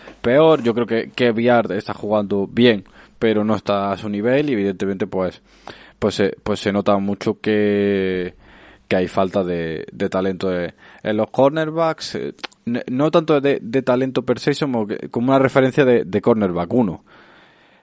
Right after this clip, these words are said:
Y, y bueno, mm, eso también se nota y, por ejemplo, no sé, es que, por ejemplo, Jurel Casey el año pasado hizo como cincuenta presiones, una cosa así, ¿sabes?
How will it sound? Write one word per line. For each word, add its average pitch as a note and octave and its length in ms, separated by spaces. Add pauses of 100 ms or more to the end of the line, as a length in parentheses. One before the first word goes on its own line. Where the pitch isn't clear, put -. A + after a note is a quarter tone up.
(200)
Y, G#2+ 800 (880)
y C3+ 140
bueno, A#2+ 440 (300)
mm, G2+ 760
eso A2 140
también A2 260
se A2 160
nota A#2+ 320
y, G2 300
por F#2 180
ejemplo, F#2 320
no F2+ 60
sé, - 280
es - 160
que, G2 140
por F2+ 120
ejemplo, F#2 440 (120)
Jurel G2 300
Casey G2+ 300
el F#2+ 80
año G2 140
pasado F#2+ 420
hizo F#2+ 320 (480)
como F#2 520
cincuenta F#2 440
presiones, G2 580
una F#2 140
cosa F#2 200
así, G2 280
¿sabes? A2 320